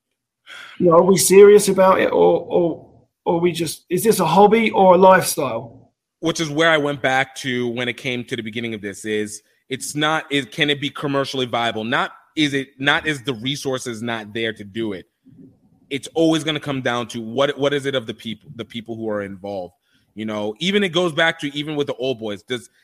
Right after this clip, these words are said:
Speaker 2: is the, the process, even, which is why sometimes I'm, I go, I, I,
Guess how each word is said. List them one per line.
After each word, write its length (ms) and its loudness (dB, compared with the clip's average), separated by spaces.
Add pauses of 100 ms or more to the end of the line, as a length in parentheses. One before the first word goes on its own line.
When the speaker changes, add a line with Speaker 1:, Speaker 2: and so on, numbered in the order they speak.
(140)
Speaker 2:
is 240 -2
the, 220 0
the 100 -6
process, 500 -4
even, 300 -4 (220)
which 180 -2
is 100 -6
why 200 0
sometimes 340 -8
I'm, 240 -6
I 60 0
go, 380 -4 (400)
I, 180 0
I, 280 0